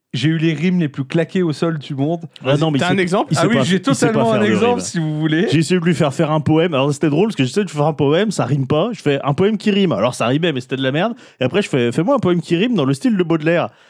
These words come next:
Speaker 2: Et là, c'était à, à se, à
Speaker 1: Alors,
Speaker 2: se plier
Speaker 1: attendez.
Speaker 2: de rire, quoi.
Speaker 1: Je lui ai fait pitcher Metal Gear
Speaker 3: Oula.
Speaker 1: en rime.
Speaker 3: Mais quand même, idée un peu bizarre d'avoir, euh, essayé de faire un quiz avec des trucs en rime. T'as quand même un esprit un peu tordu.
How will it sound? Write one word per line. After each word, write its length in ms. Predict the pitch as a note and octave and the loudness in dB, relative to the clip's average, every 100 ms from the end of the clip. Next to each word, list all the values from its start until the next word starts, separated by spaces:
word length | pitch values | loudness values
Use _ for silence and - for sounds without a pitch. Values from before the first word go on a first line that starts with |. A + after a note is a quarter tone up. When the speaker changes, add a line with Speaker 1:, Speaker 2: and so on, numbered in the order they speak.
| - | -6
Speaker 2:
Et 80 | A2+ | -2
là, 100 | D#3 | -2
c'était 320 | C3+ A2 B2 | -2 -6 -6
à, 280 | - F#2+ - | -6 -8 -8
à 80 | G#2+ | -8
se, 160 | - B2+ | -6 -4
à 100 | A#2+ | -2
Speaker 1:
Alors, 200 | A#2+ A#2 - | 0 0 0
Speaker 2:
se 40 | D3+ | 0
plier 120 | F3+ | 2
Speaker 1:
attendez. 180 | F#3 G3 | 2 2
Speaker 2:
de 20 | E3 | 2
rire, 260 | B2 A2 | 0 -2
quoi. 120 | G#2+ A2+ _ - | -10 -12 _ -10
Speaker 1:
Je 200 | A#2 A#2+ | -2 0
lui 160 | C#3 C#3+ | 2 2
ai 20 | |
fait 140 | E3+ | 0
pitcher 340 | E3+ C#3+ - F#3+ | -2 -6 -2 0
Metal 340 | D3 C3 A#2+ | 0 -2 -6
Gear 520 | B2+ C#3+ C3+ - _ _ _ _ _ _ _ _ | -6 -6 -8 -14 _ _ _ _ _ _ _ _
Speaker 3:
Oula. 280 | F3+ D3+ A#2+ | -2 0 0
Speaker 1:
en 120 | D#3+ C#3 | -2 -2
rime. 280 | A#2 F2 D2 _ _ _ _ _ _ _ _ _ _ _ _ _ _ _ _ _ _ _ _ _ _ _ _ _ | -4 -6 -12 _ _ _ _ _ _ _ _ _ _ _ _ _ _ _ _ _ _ _ _ _ _ _ _ _
Speaker 3:
Mais 120 | C3 C3+ | -4 0
quand 100 | F3+ | 2
même, 160 | G3 F#3 | 0 -2
idée 240 | D#3+ F3+ | -2 0
un 120 | F3 | 0
peu 120 | D#3+ | 0
bizarre 300 | D3 D3 D#3 | -2 0 0
d'avoir, 260 | C#3+ B2+ A#2 | 0 0 0
euh, 260 | A#2 A2+ A2+ - - - G2 A#2+ - - | -2 -2 -6 -12 -20 -20 -20 -20 -16 -12
essayé 220 | B2 C3 | -6 -6
de 60 | - | -4
faire 160 | B2+ | -4
un 140 | B2 A#2+ | -4 -6
quiz 260 | C#3 B2 | -6 -6
avec 360 | A2+ A2+ G#2+ A#2+ | -6 -8 -12 -16
des 100 | A2+ | -14
trucs 200 | A#2+ A2 | -12 -10
en 100 | A2+ | -8
rime. 340 | A#2 A#2+ A2 A#2+ C3 _ _ _ _ _ _ - | -6 -8 -12 -14 -18 _ _ _ _ _ _ -12
T'as 140 | A#2+ | -6
quand 60 | B2 | -4
même 180 | C3 B2+ | -2 -2
un 60 | |
esprit 240 | A#2+ - C3 | -4 -6 -10
un 80 | |
peu 120 | A2+ A2+ | -10 -10
tordu. 240 | A2 | -10